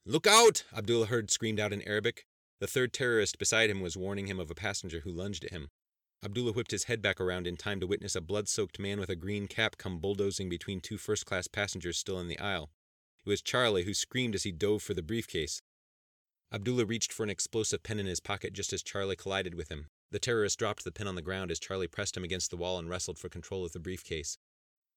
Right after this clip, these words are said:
Abdullah retrieved another pen and thrust it into the chest of the foolish American pest. Charlie pulled the briefcase free of the terrorist's grasp and fell against the jet's exit door. He screamed in pain but would not let go of the briefcase handle, so Abdullah pushed the pen deeper inside his chest.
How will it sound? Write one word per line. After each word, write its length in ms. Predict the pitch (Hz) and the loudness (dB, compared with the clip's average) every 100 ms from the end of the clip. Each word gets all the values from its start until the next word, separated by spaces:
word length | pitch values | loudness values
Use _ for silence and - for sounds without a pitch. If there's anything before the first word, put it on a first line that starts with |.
| - | -10
Abdullah 320 | 95 120 123 | -2 0 0
retrieved 400 | 104 98 117 104 | -2 -4 -6 -4
another 300 | 98 107 113 | -2 0 -2
pen 240 | - 95 87 | -2 -6 -6
and 100 | 85 | -6
thrust 300 | 104 - 90 | -8 -8 -10
it 80 | |
into 120 | 92 82 | -10 -8
the 120 | 87 | -8
chest 320 | - 107 - | -6 -6 -6
of 40 | |
the 80 | 82 | -8
foolish 280 | - 95 - | -6 -6 -4
American 320 | 87 85 85 | -6 -6 -8
pest. 380 | - 87 - - _ _ _ _ _ _ | -8 -6 -6 -10 _ _ _ _ _ _
Charlie 260 | - 101 95 | -6 -4 -4
pulled 200 | - 101 | -6 -8
the 60 | |
briefcase 400 | 82 101 - 90 | -6 -6 -4 -4
free 180 | - 110 | -4 -4
of 80 | 90 | -4
the 60 | 87 | -4
terrorist's 420 | 104 95 87 - | -4 -2 -2 -4
grasp 400 | 98 98 85 - | -2 -2 -4 -8
and 100 | 90 | -8
fell 200 | 104 98 | -4 -4
against 260 | 92 90 | -4 -6
the 80 | 90 | -6
jet's 280 | 82 95 - | -2 -4 -4
exit 320 | 98 - - | -6 -6 -6
door. 260 | 87 78 78 _ _ _ _ | -4 -4 -6 _ _ _ _
He 120 | - | -4
screamed 380 | 92 - 135 131 | -2 0 -2 0
in 100 | 104 | -2
pain 340 | - 127 110 87 | -2 -2 -2 -2
but 120 | 90 | -2
would 120 | 95 | -2
not 180 | 101 - | -2 -2
let 140 | 107 | -4
go 140 | 110 110 | 0 0
of 100 | 95 | 0
the 80 | |
briefcase 440 | 87 113 - 92 - | -4 -4 -2 -2 -2
handle, 280 | 92 78 76 | -4 -4 -4
so 160 | 95 | -2
Abdullah 340 | 87 98 101 87 | -4 -2 -2 -2
pushed 280 | 113 - | -4 -8
the 80 | - | -10
pen 240 | - 98 87 | -6 -6 -4
deeper 260 | 87 95 | -4 -4
inside 300 | 85 90 87 | -2 -2 -2
his 100 | 80 | -4
chest. 460 | - 104 80 - | -4 -2 -2 -6